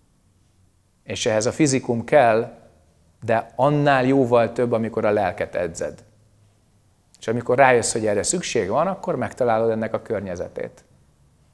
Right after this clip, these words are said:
Ezt hol lehet? Itt az edzőteremben fizikai edzést nagyon-nagyon jól lehet folytatni. És Attilának azt köszönhetitek, hogy most hozott egy olyan embert, aki a léleknek és a tudatnak az edzését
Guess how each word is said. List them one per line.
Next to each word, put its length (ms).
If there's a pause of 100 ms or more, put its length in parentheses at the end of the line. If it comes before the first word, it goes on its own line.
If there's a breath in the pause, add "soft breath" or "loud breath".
(320)
Ezt 180
hol 180
lehet? 280
Itt 220
az 80
edzőteremben 960 (200 loud breath)
fizikai 520
edzést 480
nagyon-nagyon 520
jól 180
lehet 200
folytatni. 560 (840 soft breath)
És 120
Attilának 580 (240)
azt 200
köszönhetitek, 800
hogy 100
most 240 (100)
hozott 360
egy 140
olyan 200
embert, 480
aki 240
a 300
léleknek 540
és 140
a 80
tudatnak 460
az 100
edzését 800